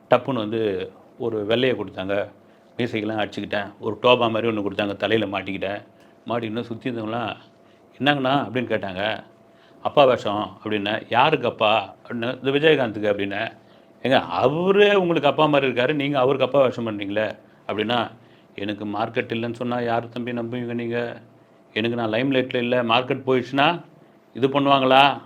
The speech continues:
அப்படின்னு வந்து அந்த வீடியோ இப்போ எடுத்து வைரல் ஆக்கிட்டு இருக்காங்க. அந்த படம் தான் கண்ணு பட போகுதையா. ஏவிஎம்ல படையப்பா வீட்டிற்கு போட்ட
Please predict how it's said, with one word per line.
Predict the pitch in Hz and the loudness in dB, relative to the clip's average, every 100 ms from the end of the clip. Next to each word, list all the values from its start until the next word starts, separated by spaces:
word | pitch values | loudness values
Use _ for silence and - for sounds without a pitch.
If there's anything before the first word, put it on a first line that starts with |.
| - | -2
அப்படின்னு | 120 156 151 | 2 4 4
வந்து | 143 143 226 - | 2 2 2 2
அந்த | 131 123 | 0 2
வீடியோ | 143 151 143 | 0 6 6
இப்போ | 110 - | 6 2
எடுத்து | 127 127 123 | 0 2 0
வைரல் | 110 101 | 2 0
ஆக்கிட்டு | 95 92 | -2 -6
இருக்காங்க. | 92 92 92 _ - | -12 -12 -14 _ -10
அந்த | 127 123 | -4 0
படம் | 120 113 | 0 0
தான் | 117 - - _ _ _ _ _ | -2 -6 -20 _ _ _ _ _
கண்ணு | 117 | -4
பட | 110 104 | -2 -4
போகுதையா. | 95 90 95 104 - - - - _ _ _ | -4 -8 -6 -6 -8 -12 -20 -20 _ _ _
ஏவிஎம்ல | 127 170 190 170 143 175 - - | 6 8 8 4 6 4 2 4
படையப்பா | 147 156 202 196 - 170 160 156 147 | 8 10 12 10 10 8 10 8 4
வீட்டிற்கு | 139 190 190 170 143 196 | 4 2 4 2 4 0
போட்ட | 196 160 156 202 | 4 4 4 2